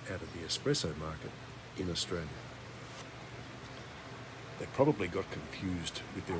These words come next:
initial success and potential growth in Australia by not understanding their customer base in the early days. Starbucks was, and always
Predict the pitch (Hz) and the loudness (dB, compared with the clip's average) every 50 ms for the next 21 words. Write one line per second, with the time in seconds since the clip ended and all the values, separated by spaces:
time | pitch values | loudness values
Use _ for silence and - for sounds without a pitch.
0 | 78 85 107 113 - 98 98 - - - - - - 110 87 87 - - - - | 4 4 4 4 4 4 2 2 2 4 4 6 6 6 6 6 6 4 4 2
1 | - - - - - - - 110 104 95 - - 82 73 90 95 113 147 156 - | 0 -4 -4 -4 -4 0 4 4 4 4 4 0 -2 2 6 8 10 10 8 8
2 | - - 69 67 - - - - - - - - - - - - - - - - | 4 -4 -2 0 0 0 0 -2 -4 -4 -4 -2 0 0 0 0 -2 -4 -6 -6
3 | - - - - - - - - - - - - - - 85 82 82 98 107 - | -6 -2 2 4 4 4 2 -2 -8 -10 -10 -8 -4 -2 0 0 2 2 0 0
4 | - - 95 87 80 80 - - 98 87 90 87 82 82 80 82 80 - - - | 0 0 0 2 4 4 4 6 4 4 2 2 0 0 -2 -2 -2 -2 0 2
5 | - - - - - 76 76 - - 85 82 78 76 - - - - - - - | 4 4 4 4 2 0 -2 -2 0 0 0 2 6 6 6 6 6 4 0 -6
6 | - - - - 101 87 85 82 87 95 101 107 95 87 78 - 76 - - - | -6 -6 -4 -2 0 0 2 4 6 6 8 8 8 6 4 2 2 2 4 4
7 | - - - - - - - - - - - - - - - - - - - - | 4 4 2 0 -2 -6 -6 -6 -8 -8 -8 -8 -8 -8 -8 -6 -6 -6 -6 -8
8 | - - - - - - - - - - - - - - - 107 110 117 104 107 | -8 -6 -6 -6 -6 -6 -6 -6 -6 -4 2 4 4 4 6 4 2 4 4 2
9 | 92 80 - - 85 92 101 92 - - - - - - - - - - 156 160 | 2 2 0 0 4 6 6 6 6 4 0 -2 -2 -2 -4 -2 2 4 6 8
10 | 139 120 110 92 85 - | 8 8 8 6 4 2